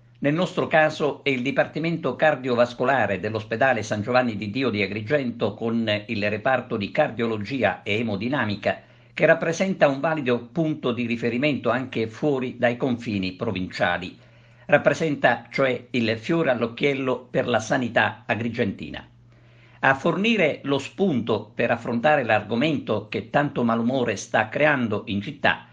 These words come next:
è il dottor Giovanni Vaccaro, medico cardiologo nonché assessore della Giunta Miccichè. Vaccaro interviene sulla mancata riconferma del dottor Giuseppe Caramanno a capo del Dipartimento Cardiovascolare dell'Ospedale di Agrigento.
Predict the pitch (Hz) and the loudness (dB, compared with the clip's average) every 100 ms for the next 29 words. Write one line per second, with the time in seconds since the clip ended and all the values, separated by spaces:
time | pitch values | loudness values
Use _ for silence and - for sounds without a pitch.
0 | - - - 143 170 170 190 127 143 151 | -20 -8 -2 0 0 0 -2 0 2 4
1 | 135 120 117 - 147 113 107 123 135 120 | 4 2 0 2 2 2 2 0 -2 -2
2 | 120 117 117 117 107 151 170 208 117 113 | 0 0 2 0 0 -2 0 0 0 0
3 | 113 107 143 113 - 113 - 151 135 110 | -2 -4 -2 -2 -2 -8 -4 -2 -2 0
4 | 107 104 101 120 113 117 95 95 113 110 | 2 0 0 -2 0 0 -2 -4 -8 -6
5 | 90 - - - - - - - - 135 | -6 -6 -16 -20 -20 -20 -20 -6 2 2
6 | - 202 175 135 - 147 143 151 180 175 | 4 2 4 2 2 0 2 2 2 2
7 | 131 120 - 156 147 135 139 151 180 170 | 0 -2 -6 -2 2 2 2 0 0 2
8 | 135 120 135 135 123 160 135 113 101 - | 4 2 0 -2 0 0 0 0 -2 -4
9 | 110 110 110 110 151 120 113 113 151 - | -4 -4 -2 -2 -2 -4 -4 -2 -4 -2
10 | 117 107 - 123 151 165 156 131 120 - | -2 -2 0 0 2 0 0 -2 -4 -4
11 | 131 - 175 156 123 131 120 117 120 135 | -4 0 -2 -2 -4 -2 0 -2 -2 -4
12 | 156 - 143 147 - 123 - 139 120 117 | -4 -2 -4 -2 -2 -4 -2 -4 -2 -2
13 | 123 151 - 139 120 110 101 98 110 117 | 0 -2 -4 -2 0 0 -2 -4 -4 -4
14 | 135 - 120 101 98 92 92 82 92 98 | -2 -4 -4 -2 -2 -2 -6 -6 -4 -4
15 | 90 92 147 113 98 107 95 | -6 -6 -2 -2 -2 -6 -8